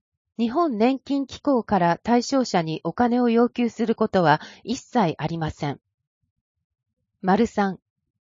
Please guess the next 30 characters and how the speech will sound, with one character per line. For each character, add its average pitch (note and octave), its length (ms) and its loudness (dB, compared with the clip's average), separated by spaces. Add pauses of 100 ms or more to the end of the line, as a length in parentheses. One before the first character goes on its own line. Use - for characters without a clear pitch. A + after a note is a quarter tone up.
(100)
日 A#3+ 120 0
本 C#4+ 300 -2
年 B3 240 2
金 C4+ 260 -4
機 - 180 -20
構 A#3+ 220 2
が D3+ 340 -2
対 B3 200 0
象 C4 240 -2
者 F#3 180 -2
に D#3 220 -2 (400)
エ B3+ 160 6
ー - 20 -6
テ - 160 0
ィ D4 140 2
ー D4 80 0
エ C#4+ 40 0
ム A#3 140 -2
の E3 160 -4
操 C4 220 0
作 E3 280 0
を D#3 100 -2
お E3+ 80 0
願 A3 280 4
い A3 40 -4
す - 140 -6
る G3 120 -2
こ A3+ 100 0
と G3 160 -2
は D3 180 2